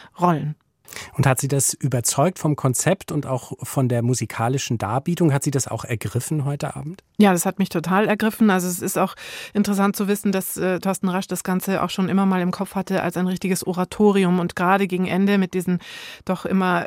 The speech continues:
Speaker 1: äh, mörderischen Szenen bekommt man also doch eine starke Assoziation eines Requiems. Also das sind auch reine Instrumentalstücke, gerade nach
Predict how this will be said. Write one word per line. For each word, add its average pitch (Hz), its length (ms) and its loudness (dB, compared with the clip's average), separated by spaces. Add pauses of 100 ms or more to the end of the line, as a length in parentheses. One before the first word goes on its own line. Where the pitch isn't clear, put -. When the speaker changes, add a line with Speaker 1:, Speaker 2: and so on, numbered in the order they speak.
Speaker 1:
äh, 185 120 0
mörderischen 175 960 2
Szenen 196 800 2
bekommt 190 400 -4
man 185 240 0
also 175 240 -6
doch 180 260 -6
eine 180 280 -4
starke 180 380 -4
Assoziation 180 580 -4
eines 175 260 0
Requiems. 156 560 -2
Also 170 180 -2
das 170 140 0
sind 180 180 0
auch - 160 -2
reine 175 220 4
Instrumentalstücke, 185 960 2 (460)
gerade 180 460 4
nach 185 340 0